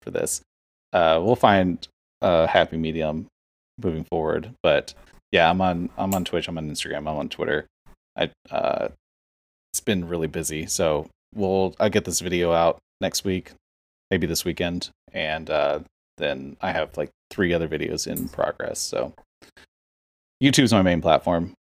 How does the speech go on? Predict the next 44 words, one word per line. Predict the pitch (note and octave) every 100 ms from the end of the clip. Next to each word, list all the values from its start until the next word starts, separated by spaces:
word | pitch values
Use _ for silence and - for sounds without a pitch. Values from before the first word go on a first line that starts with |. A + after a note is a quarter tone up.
| _
That's | - -
what | D#2
I, | D2 C2+ F2 - _ _ _ _ - - -
uh, | - - - - - -
push | - - -
hardest. | - - - - - - -
So, | - D#2 B1 C#2 - - - - - _ _ -
um, | G#2+ F2 D#2+ - - - _ _
I'm | -
not | A2 G2
very | F2
good | D#2+ D2+
at |
video | D2+ D#2+ D2+
games, | D2 E2 -
so | - D#2+ E2 -
Twitch | - F2+ - - - - - -
is | - - - - - - G#3 C4+ -
<laughs> |
a | C4 D3 - A#2
Twitch | - D3+ C3
struggle. | - A2+ A2 - - C3+ -
I | G2 A2+
have | G#2 G#2
a | F#2+
Twitch | - G2+ - - -
struggle | - F#2+ F2 F2 G2+
if, | A2 - -
uh, | - E2+ E2 G2 - - -
if | -
a |
game's | - F#2 F2
too | - E2+
hard. | E2+ F2 F2+
That's | G#2+
why | B2
I |
don't | A#2+ A#2
do | G#2
single | - G2
player | G2 A2
games | F2 F2 E2+
on | E2+
Twitch | - F#2 -